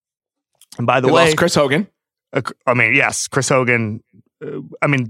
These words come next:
Speaker 1: they, they essentially lost Chris Hogan last year when he stopped playing well.
Speaker 2: That's, that's fair.
Speaker 1: He, when he disappeared, he would just be in the middle of the field and just
Speaker 2: <laughs>
Speaker 1: not, not play. He would disappear.
Speaker 2: We've taken
Speaker 1: Um,
Speaker 2: that one step further 'cause he's no longer on the roster.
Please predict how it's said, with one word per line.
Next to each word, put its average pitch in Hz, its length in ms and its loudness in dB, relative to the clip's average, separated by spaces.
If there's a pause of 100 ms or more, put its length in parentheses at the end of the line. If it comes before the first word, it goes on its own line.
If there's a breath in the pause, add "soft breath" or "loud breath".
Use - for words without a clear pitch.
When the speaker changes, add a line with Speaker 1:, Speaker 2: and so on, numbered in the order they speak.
Speaker 1:
they, 143 200 2
they 160 200 0
essentially 165 380 0
lost 156 280 2
Chris 147 140 -2
Hogan 131 260 0
last 139 280 0
year 127 60 0
when 113 100 -2
he 113 80 -4
stopped 107 320 -2
playing 107 320 0
well. 90 300 -8
Speaker 2:
That's, 143 320 -10
that's 127 200 -6
fair. 117 180 -4
Speaker 1:
He, - 200 -2
when 156 160 2
he 147 80 0
disappeared, 139 540 -2
he - 240 -2
would 190 80 2
just 151 120 -2
be 180 160 2
in 165 140 0
the 151 60 0
middle 156 340 2
of 131 80 -2
the 131 80 -2
field 123 500 -2
and 117 280 -2
just 123 220 -4
Speaker 2:
<laughs> - 20 -
Speaker 1:
not, 123 280 0 (160)
not 120 340 -2
play. 139 200 -4
He 123 80 -2
would 120 140 -4
disappear. 110 560 -4 (320 loud breath)
Speaker 2:
We've 135 140 4
taken 240 200 4
Speaker 1:
Um, 233 60 2
Speaker 2:
that 220 160 4
one 190 180 2
step 190 240 0
further 156 320 2
'cause 170 160 -4
he's 143 160 -2
no 147 160 2
longer 131 260 0
on 117 120 -4
the 107 80 -2
roster. - 300 -6